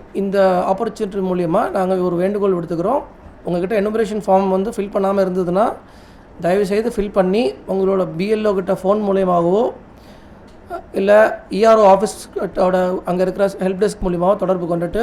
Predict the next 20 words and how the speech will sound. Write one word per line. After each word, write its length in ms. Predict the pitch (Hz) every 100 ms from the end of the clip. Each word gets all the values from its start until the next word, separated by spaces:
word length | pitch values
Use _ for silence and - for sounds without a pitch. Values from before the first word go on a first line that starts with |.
| 247
அவங்கள 220 | 196 185
போய், 240 | 185 214 -
கொண்டு 240 | 196 190
போய் 140 | 190 220
அந்த 140 | 196 185
ஃபார்மை 220 | 190 196
கொண்டு 200 | 185 156
போய் 180 | 226 -
சேர்த்துருங்க. 420 | 190 165 147 - - - - - - - - - - - - - - -
சேர்த்துட்டிங்கன்னா 520 | 220 226 208 180 220 254
உங்களோட 300 | 208 190 185
நேம் 340 | 160 180 240 415 - -
அந்த 320 | - 170 170 233
வாக்காளர் 520 | 185 185 196 196 190 - -
வரைவு 380 | 170 190 180
பட்டியல்ல 440 | 170 160 147 190 311 - - - - - - - - - -
கண்டிப்பாக 400 | 185 196 185 190
இடம்பெறும். 440 | 190 165 147 147 - - - - - - - - - - - - - - - - 208
மூன்றாவது 460 | 196 233 240 214
விஷயம், 400 | 175 - 147 -